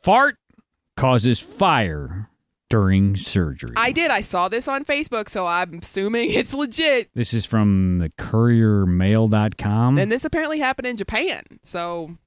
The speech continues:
Speaker 2: okay.
Speaker 1: A patient who passed gas during an operation was badly burned when the fart ignited a laser being used in surgery, a hospital report states.
Speaker 2: Wow.
Speaker 1: An unnamed woman, well, good for her, aged in her thirties, was undergoing surgery at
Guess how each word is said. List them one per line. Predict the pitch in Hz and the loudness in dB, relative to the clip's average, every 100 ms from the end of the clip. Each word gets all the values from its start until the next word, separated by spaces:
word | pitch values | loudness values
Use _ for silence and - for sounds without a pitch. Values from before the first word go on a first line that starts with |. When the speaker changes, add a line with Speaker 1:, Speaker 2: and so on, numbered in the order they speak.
| - | -10
Speaker 2:
okay. | 185 214 208 254 _ _ _ - 113 | -8 -4 -6 -6 _ _ _ -6 -4
Speaker 1:
A | |
patient | - 202 233 - 127 76 | 0 2 2 2 -2 -2
who | 107 | -6
passed | - 139 160 170 98 | -4 -2 0 -2 -4
gas | 95 151 160 98 80 | 0 4 4 2 -4
during | - 107 104 101 | -2 0 2 2
an | |
operation | 107 120 117 123 120 | 0 0 0 2 2
was | 110 | 2
badly | 92 208 220 240 | 2 2 2 0
burned | 139 247 254 165 | 2 4 4 4
when | 147 | 4
the | 135 | 2
fart | - 170 202 - | 0 0 0 0
ignited | 127 135 143 143 | 0 2 4 4
a | 123 | 2
laser | 110 143 202 123 98 87 | 2 2 0 0 -2 -2
being | 101 104 101 | -4 -2 -2
used | 101 156 180 - | -2 0 0 0
in | 156 | 0
surgery, | 151 - 160 147 101 110 101 | 0 -2 0 0 0 -2 -2
a | |
hospital | 85 110 - 107 120 | -2 -4 -4 -6 -4
report | 101 - - 95 92 | -4 -6 -4 -2 -2
states. | - - - 76 64 - - - - - - - _ _ _ _ - | -8 -14 -10 -8 -8 -12 -16 -14 -14 -16 -18 -20 _ _ _ _ -10
Speaker 2:
Wow. | 135 80 82 _ _ _ - | -8 -8 -10 _ _ _ -2
Speaker 1:
An | 123 | 2
unnamed | 165 240 240 240 | 4 6 4 4
woman, | 165 220 165 120 | 2 4 4 4
well, | 117 110 | 4 4
good | 107 | 0
for | - 90 | -2 -2
her, | 127 101 107 - _ _ _ _ _ _ - | 0 0 -2 -8 _ _ _ _ _ _ 0
aged | 214 254 175 | 2 4 2
in | 185 | 2
her | 180 175 | 4 4
thirties, | 220 220 147 120 | 2 4 4 4
was | 127 | 4
undergoing | 175 143 143 135 | 2 2 4 2
surgery | - 131 110 113 | 2 2 4 4
at | 101 | 2